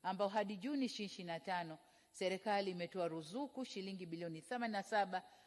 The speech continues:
point nane saba kwa vyama vinavyostahili kupata ruzuku. Mheshimiwa Spika, katika hatua nyingine, asasi za kiraia nazo zimekuwa huru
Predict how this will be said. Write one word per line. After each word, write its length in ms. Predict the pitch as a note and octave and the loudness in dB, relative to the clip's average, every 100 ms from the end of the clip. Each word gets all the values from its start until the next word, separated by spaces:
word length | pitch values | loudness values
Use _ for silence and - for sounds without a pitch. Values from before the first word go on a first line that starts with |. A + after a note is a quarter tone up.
| - | -4
point 180 | A#3 G#3+ | 0 2
nane 260 | G3 F#3 F3 | 4 2 0
saba 460 | - F#3 E3+ D#3 D3+ - - | 2 2 4 0 -6 -12 -6
kwa 140 | - E3 | 0 2
vyama 360 | G3+ G3 F#3+ | 4 2 2
vinavyostahili 760 | E3+ E3+ D#3+ D#3 - D#3 D3+ D3 | 0 0 0 -2 -2 0 0 -2
kupata 400 | C#3+ C#3 C3+ C3+ | -6 -6 -4 -6
ruzuku. 520 | B2+ A#2+ B2 - A#2+ - - G#2+ - - - G#3 | -6 -10 -12 -14 -20 -20 -20 -18 -18 -20 -8 -4
Mheshimiwa 340 | G3+ A3+ G3+ | 0 2 2
Spika, 560 | - G3+ F#3+ D#3+ D3+ D3+ - - - - | 0 -4 0 0 0 -4 -16 -18 -20 0
katika 460 | F3 F3 C#4 B3+ B3+ | 2 4 2 4 6
hatua 400 | A3 - G3+ F3 | 4 4 2 2
nyingine, 500 | E3 D#3+ D#3 C#3+ D3 _ _ - - | 0 -2 -4 -6 -8 _ _ -20 -4
asasi 460 | D#3+ E3+ A3+ - G#3 | -2 4 4 4 2
za 140 | G3+ | 2
kiraia 460 | F#3+ G#3 G#3+ B3+ B3 | 4 4 4 6 4
nazo 360 | A#3+ A#3+ A#3+ | 6 4 2
zimekuwa 460 | A3 A3 G#3+ A3 G#3+ | 0 0 0 4 4
huru 380 | G#3 G#3 E3+ | 4 2 0